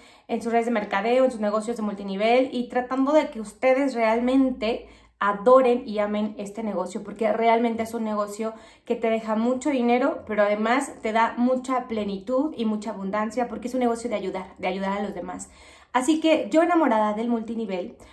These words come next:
pues a mí se me ocurrió, ¿por qué no, verdad? Un día iba en mi coche y entonces dije, "Bueno, ¿y por qué no hago mi multinivel?". Déjame decirles que desde que era pequeña,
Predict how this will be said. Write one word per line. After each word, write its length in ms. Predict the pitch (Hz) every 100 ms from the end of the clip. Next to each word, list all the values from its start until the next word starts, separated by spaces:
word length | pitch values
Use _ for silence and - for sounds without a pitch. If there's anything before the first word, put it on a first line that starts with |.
| _
pues 120 | - 277
a 40 |
mí 80 | 311
se 80 | 349
me 60 |
ocurrió, 340 | 359 262 254 254
¿por 160 | 254
qué 120 | 254
no, 120 | 240 240
verdad? 380 | 214 214 220
Un 100 | 254
día 280 | 254 247 240
iba 160 | 233 226
en 80 | 247
mi 100 | 247
coche 500 | 262 240 196 208 -
y 140 | 202 214
entonces 420 | 202 226 226 214
dije, 340 | - 233 - -
"Bueno, 160 | 240 254
¿y 100 | -
por 200 | 247 -
qué 140 | 294
no 160 | 330 302
hago 480 | 262 226 262 - - -
mi 140 | 226
multinivel?". 460 | 226 226 240 269 302 - - -
Déjame 280 | 277 339 359
decirles 320 | 269 269 285
que 100 | 294
desde 180 | 247 208
que 80 | 226
era 160 | 240
pequeña, 540 | 233 - 208 208 202